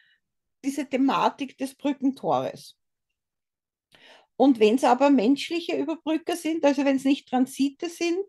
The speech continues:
kann's auch sein, dass wir eben diese Ausformung des Themas mit übernehmen. Ich habe hier jetzt dazu geschrieben, Linienqualität. Ich hatte das vorher schon geschrieben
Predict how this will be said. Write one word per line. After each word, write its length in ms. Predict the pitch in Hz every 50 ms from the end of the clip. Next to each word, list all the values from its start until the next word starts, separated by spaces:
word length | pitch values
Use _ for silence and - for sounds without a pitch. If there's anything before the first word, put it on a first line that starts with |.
| _ _ _ - _ _ _ _ _ _
kann's 460 | - - 254 214 240 320 330 - - _ _ _ _
auch 180 | 202 240 277 -
sein, 500 | - - - 185 160 175 190 247 349 330
dass 240 | 285 277 277 -
wir 100 | - 285
eben 260 | 247 240 262 285 - _
diese 300 | 277 285 269 311 262 -
Ausformung 600 | 175 190 - - - - 311 277 294 302 294 277
des 200 | - 277 - _
Themas 360 | - 240 233 277 285 294 294
mit 260 | 240 262 277 269 -
übernehmen. 680 | 240 247 277 269 269 233 175 - 220 170 135 127 127 - _ _ - - _ _ _
Ich 140 | 233 - 311
habe 140 | 277 269
hier 220 | - 254 285 294 320
jetzt 240 | 311 277 - - -
dazu 240 | 285 - - 320
geschrieben, 400 | 285 320 302 - 320 311 277 285
Linienqualität. 1000 | 277 269 277 285 320 349 359 339 - 269 269 262 302 294 - 233 240 285 381 381 _ _ _ _ _ _ _ _
Ich 180 | _ 247 - -
hatte 300 | 233 214 220 220 - 294
das 240 | - - 302 - -
vorher 400 | - - 233 233 269 277 269 277
schon 480 | - - 311 277 269 269 254 254 - _ _ _ _ _ _ _ _ _ _ _
geschrieben 580 | 277 302 - - 262 247 240 277 320 330 349